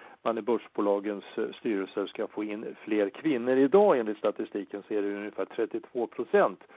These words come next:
av de som sitter i de stora bolagens styrelser som är kvinnor. Och målet är väl att komma upp till fyrtio, något sådant. Det var väl det som man från regeringens sida hade som i första hand hade, hade, hade, eh, i åtanke då.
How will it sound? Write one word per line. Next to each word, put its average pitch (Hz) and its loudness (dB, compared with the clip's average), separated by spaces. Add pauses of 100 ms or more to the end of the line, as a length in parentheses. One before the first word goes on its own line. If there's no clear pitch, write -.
(480)
av 107 4
de 98 0
som 110 -8
sitter 101 -4
i 101 -4
de 104 -6
stora 95 -2
bolagens 92 -4
styrelser 95 -6
som 107 -8
är 95 -2
kvinnor. 87 -8
Och 101 -8
målet 135 -2
är 107 0
väl 101 -2
att - -6
komma 107 -8
upp 98 -6
till 110 -2 (100)
fyrtio, 180 0
något 95 -6
sådant. 104 -14
Det 120 -4
var 117 0
väl 110 -4
det 113 -4
som 104 -6
man 101 -4
från 110 -10
regeringens 127 -2
sida 90 -6
hade 90 -8 (120)
som 98 -14 (540)
i 135 0
första 135 4
hand 110 2
hade, 92 0 (100)
hade, 104 -2
hade, 98 -4
eh, 104 -10
i 107 -4
åtanke 104 -6
då. 117 -8